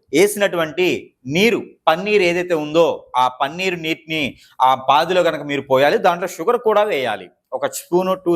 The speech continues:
స్-, టూ, టూ స్పూన్స్ షుగర్ కూడా అందులో వేసి పాదిలో పోసినట్టయితే కనుక పెళ్లి కానటువంటి వారికి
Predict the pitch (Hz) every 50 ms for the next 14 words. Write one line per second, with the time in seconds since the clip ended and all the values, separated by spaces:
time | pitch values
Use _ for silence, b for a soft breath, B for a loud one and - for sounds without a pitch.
0 | 151 - - 135 143 - - 151 147 147 147 143 - 160 165 160 - - 175 180
1 | 175 180 - - 151 143 165 170 160 160 156 143 135 131 127 123 127 120 - 180
2 | 165 117 - B B B B - 131 135 151 160 170 160 160 151 135 127 - 139
3 | 135 131 127 123 123 123 120 120 143 139 117 - B B B B B - - 185
4 | 220 247 269 254 - 190 185 180 175 175 170 165 147 151 147 151 147 - 170 151